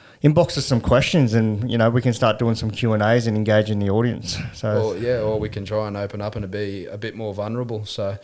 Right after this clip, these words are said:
Speaker 2: we'll, um, we'll drop a video anyway, hitting yous up for some questions, and, um, yeah, and then we'll, we'll do a, uh, a little potty and, and answer them for yous. Um, but until then, peace out, take care.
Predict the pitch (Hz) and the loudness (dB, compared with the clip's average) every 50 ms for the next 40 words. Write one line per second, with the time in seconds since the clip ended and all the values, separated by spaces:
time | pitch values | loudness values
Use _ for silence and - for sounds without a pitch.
0 | - - - - - - 135 139 143 139 135 127 123 117 113 110 110 - _ _ | -16 -20 -20 -20 -4 0 4 4 6 6 6 6 4 2 0 -4 -6 -10 _ _
1 | - 131 120 139 151 127 120 104 113 123 131 127 123 117 117 120 123 120 117 117 | -6 0 4 4 4 4 4 0 0 4 6 6 6 6 6 4 2 2 2 4
2 | 117 117 110 113 127 101 117 117 107 123 120 117 - - 131 120 - - 117 104 | 4 4 2 2 -2 -6 -6 -4 -2 0 0 0 -2 -4 -6 -6 -4 -6 -6 -4
3 | - 120 120 120 - - 135 127 127 113 113 113 110 110 107 107 107 107 104 104 | 0 0 0 0 0 -4 -2 -2 -2 -2 -2 -4 -4 -2 -4 -2 -2 -2 0 -2
4 | 104 101 101 95 92 _ _ _ _ _ 101 110 117 113 107 107 104 104 104 101 | -2 -4 -6 -10 -12 _ _ _ _ _ -4 -4 -2 -2 -4 -6 -6 -6 -6 -6
5 | 98 98 101 - 110 107 95 95 107 104 101 98 98 98 98 101 98 101 98 95 | -6 -8 -12 -16 -16 -14 -8 -6 -4 -4 -2 -2 -2 -2 -4 -4 -4 -4 -6 -8
6 | - - - 95 98 98 107 110 104 107 104 104 104 107 _ _ - - 110 110 | -8 -10 -10 -10 -8 -6 -6 -4 -4 -4 -6 -8 -10 -12 _ _ -2 -2 -2 0
7 | 127 127 120 110 104 98 95 - - - - - - - - - _ - 107 101 | -2 -4 -4 -4 -6 -8 -10 -14 -20 -20 -20 -20 -20 -20 -20 -20 _ -10 -10 -8
8 | 107 113 131 - 147 143 143 135 139 143 131 127 117 104 95 98 - - - - | -6 -4 -4 -2 0 0 -2 0 2 2 4 4 4 2 -2 -6 -10 -12 -10 -12
9 | - - - - 113 107 107 107 110 110 107 113 110 107 110 107 107 - 139 127 | -12 -12 -12 -12 -10 -8 -6 -4 -6 -4 -2 -2 -2 -2 -2 -4 -4 0 0 2
10 | 120 113 120 127 147 147 139 - _ _ - - 139 131 - - 127 127 143 147 | 2 4 2 2 2 0 -4 -6 _ _ 0 2 2 2 2 2 2 4 4 2
11 | 139 - - - 143 135 127 127 - 139 131 135 147 147 143 - | 0 -4 -6 0 2 2 2 2 0 2 4 4 4 2 0 -10